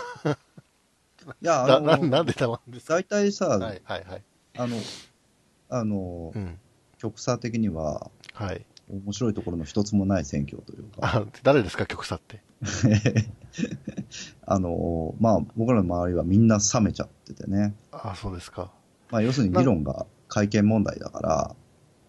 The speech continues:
Speaker 1: 改憲問題風にされちゃってるから。
Speaker 2: うん。でも、その、立憲民主党とかで新しく出てきて、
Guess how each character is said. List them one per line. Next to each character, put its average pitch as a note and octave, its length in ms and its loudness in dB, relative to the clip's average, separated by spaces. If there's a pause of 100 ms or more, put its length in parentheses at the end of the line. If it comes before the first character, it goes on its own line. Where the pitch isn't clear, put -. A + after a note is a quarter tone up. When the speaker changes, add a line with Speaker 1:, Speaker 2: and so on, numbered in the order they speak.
(500)
Speaker 1:
改 E2 200 -6
憲 F2+ 160 -2
問 G2 140 4
題 - 140 -2 (640)
風 G2+ 160 4
に C#2+ 220 -2
さ F#2+ 160 0
れ G2+ 80 4
ち G2+ 80 -2
ゃ G#2 40 2
っ G2+ 60 -2
て - 140 0
る F2 100 -2
か - 100 -12
ら。 - 240 -6 (280)
Speaker 2:
う - 40 -20
ん。 - 20 -14
で F3 80 2
も、 B2+ 120 4
そ - 120 -6
の、 G#2 220 2
立 A2+ 140 -4 (100)
憲 D#3+ 280 2
民 D#3 180 0
主 - 160 -12
党 D#3+ 260 2
と D3 140 -10
か F#2+ 160 -4
で F#2+ 60 -4
新 F#2+ 320 -4
し - 160 -8
く F#2+ 140 -8
出 F2+ 120 -6
て F2+ 100 -12
き - 100 -12
て、 F#2 400 -4